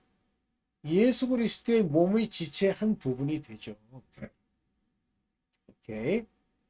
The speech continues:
그래서 영어로 보면 참 재밌는데요. 여기 이제 영어로 보시면 has called, 이게 완료형이에요. 과거 완료. 어, 그러니까,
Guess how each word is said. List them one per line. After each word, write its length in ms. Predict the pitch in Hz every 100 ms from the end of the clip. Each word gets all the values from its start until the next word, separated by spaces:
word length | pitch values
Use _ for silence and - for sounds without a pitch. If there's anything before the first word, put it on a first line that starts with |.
| _ _ _
그래서 540 | 165 175 180 214 - _ _ _ _ _ _ _ _ _ 170
영어로 640 | 156 151 190 254 294 277
보면 260 | 254 254
참 240 | 262 247 262
재밌는데요. 840 | - 160 175 151 123 165 254 - _ _ _ _ _ _ _ -
여기 300 | 180 196 233
이제 240 | 220 233
영어로 360 | 160 170 214 208
보시면 540 | 180 147 170 220 226 _ _ _ _ _ -
has 480 | 202 226 233 - -
called, 360 | 190 143 110 120 147
이게 220 | 151 220 -
완료형이에요. 1040 | 131 123 156 220 254 262 202 156 123 123 147 _
과거 320 | - 131 151
완료. 460 | 156 104 104 110 107 _ _ _ _ _ _ _ _ _ _ _
어, 500 | 143 139 139 135 131
그러니까, 420 | 143 180 208 185